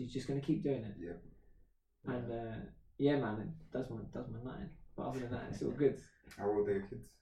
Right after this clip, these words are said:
Speaker 1: So my son's gonna be two next month.
Speaker 2: Okay.
Speaker 1: And my daughter is eight months.
Speaker 2: Okay.
Speaker 1: So
Speaker 2: So
Speaker 1: it
Speaker 2: you're a new dad.
Speaker 1: Yeah, and basically I'm a bit of a dickhead <laughs> 'cause
Speaker 2: <laughs>
Speaker 1: you shouldn't have kids that close together.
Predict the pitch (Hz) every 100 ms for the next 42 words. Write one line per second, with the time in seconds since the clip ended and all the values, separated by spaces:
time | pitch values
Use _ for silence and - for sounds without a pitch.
0 | _ - 143 135 131 139 180 165 156 143
1 | 135 - 160 135 - - 120 165 - -
2 | - - - 170 - - 131 123 123 127
3 | 143 127 120 101 135 123 113 120 - -
4 | _ _ _ 135 123 123 - - _ _
5 | 107 107 92 85 - - - - 127 117
6 | - - - - 151 127 - 92 90 101
7 | - - - - - - 147 196 202 175
8 | 143 139 185 202 - 139 135 139 156 127
9 | - 175 - - - - - 190 - -
10 | 156 - 165 135 117 - - 151 156 202
11 | 165 151 202 - 139 - 143 - 147 143
12 | 117